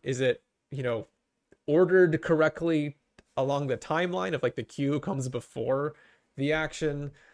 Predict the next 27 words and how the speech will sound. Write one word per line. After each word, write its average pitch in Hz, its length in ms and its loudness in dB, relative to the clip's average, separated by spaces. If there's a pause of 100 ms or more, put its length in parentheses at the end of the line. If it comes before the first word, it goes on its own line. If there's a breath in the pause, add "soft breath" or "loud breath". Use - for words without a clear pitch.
(380 soft breath)
Obviously, 135 880 0
again, 135 300 -2
you 123 80 -4
can't 131 460 -6
cue 139 280 0
things 131 280 -4
off 120 200 -4
of 120 120 -4
you 120 200 -6
just 120 320 -10
being 123 180 -6
excited 120 480 -6
about - 300 -12
something. 110 580 -16
So - 100 -12
when 160 220 -2
does 151 160 2
it 147 100 -2
happen? 131 680 -6 (1160 soft breath)
Uh, 107 280 -6 (160)
does 131 160 -2
it - 100 -12
feel 160 320 0
good? 127 440 2
Does 120 180 -10
it, 113 140 -12 (460)
uh, 135 120 -8